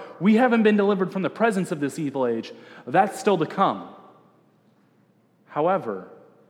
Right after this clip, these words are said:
we have been delivered from the power of this current evil age.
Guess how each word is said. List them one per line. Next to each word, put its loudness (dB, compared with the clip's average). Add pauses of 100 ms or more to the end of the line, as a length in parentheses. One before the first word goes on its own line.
(200)
we -10
have -6
been -4
delivered -4
from -8
the -8
power -6 (640)
of -12
this -12
current -8
evil -8
age. -12